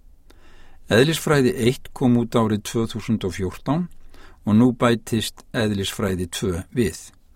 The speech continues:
Þessi bók skiptist í fjóra meginkafla sem hver um sig skiptist í nokkra undirkafla. Þeir eru kraftur og hreyfing,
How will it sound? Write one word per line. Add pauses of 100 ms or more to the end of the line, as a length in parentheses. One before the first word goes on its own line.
(840)
Þessi
bók
skiptist
í
fjóra
meginkafla
sem
hver
um
sig
skiptist
í
nokkra
undirkafla. (1500)
Þeir
eru
kraftur
og
hreyfing,